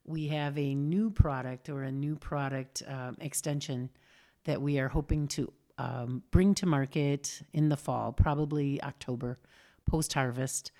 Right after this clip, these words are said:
And it's called La Flamme, and it's a Armagnac finished special blend that our son is working with our blender on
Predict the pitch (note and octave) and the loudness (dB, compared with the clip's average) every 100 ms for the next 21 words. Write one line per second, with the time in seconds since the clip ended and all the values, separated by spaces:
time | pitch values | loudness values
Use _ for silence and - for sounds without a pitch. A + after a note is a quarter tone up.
0 | - - _ _ D#3 D3 C#3+ D3 D3 C#3+ | -20 -20 _ _ 0 2 2 2 2 -2
1 | - D#3+ D3+ C#3+ C#3 - D3 C3+ B2 B2 | -4 -2 0 0 -2 -2 -2 -2 -2 -4
2 | C3 - C#3+ C#3 C#3 C#3 C#3 - C3 C3+ | -6 -4 0 2 2 0 -2 -6 -2 0
3 | C3 C3 - - D#3+ E3 C#3+ C3 B2 - | 0 -2 -6 -4 0 2 2 0 -4 -8
4 | - C3 A#2+ A#2 - - - _ _ _ | -4 -2 -2 -4 -8 -10 -18 _ _ _
5 | - - E3 - D3 C3+ C#3 C3+ C3 B2+ | -12 -2 -2 0 -2 -2 -2 0 2 0
6 | B2+ - C#3 C3 C3+ C3+ - D3+ D3 D3 | -2 -2 -2 0 -2 0 0 2 2 2
7 | C#3 C#3 C#3 D3 C#3+ D3+ C#3 C3 C3 C3 | 0 -4 -2 -2 -2 0 0 0 -4 0
8 | C3+ C#3 C3+ C3 B2+ B2+ | 0 0 0 -2 -2 -2